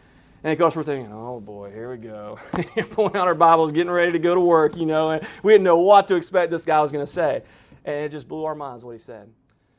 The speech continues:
Uh, he said, "I was sitting right out there at the stoplight, uh, with my windows rolled down." And he said,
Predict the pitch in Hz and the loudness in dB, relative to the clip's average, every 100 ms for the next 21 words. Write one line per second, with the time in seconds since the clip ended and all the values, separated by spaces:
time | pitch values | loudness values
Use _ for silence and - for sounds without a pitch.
0 | _ 135 123 151 151 147 143 131 170 202 | _ -12 -12 -12 -16 -14 -12 -12 -12 -12
1 | - 196 156 147 156 180 175 170 160 147 | -14 -16 -14 -14 -12 -12 -16 -14 -14 -14
2 | - 151 - 156 131 - 110 98 _ _ | -16 -20 -18 -16 -16 -18 -20 -20 _ _
3 | _ _ _ _ _ _ 139 135 127 135 | _ _ _ _ _ _ -10 -10 -10 -12
4 | 147 139 139 170 156 135 123 135 123 120 | -6 -6 -6 -8 -6 -6 -6 -10 -10 -12
5 | 120 107 104 _ _ _ 127 151 147 190 | -14 -14 -20 _ _ _ -18 -16 -14 -10
6 | 175 151 | -6 -6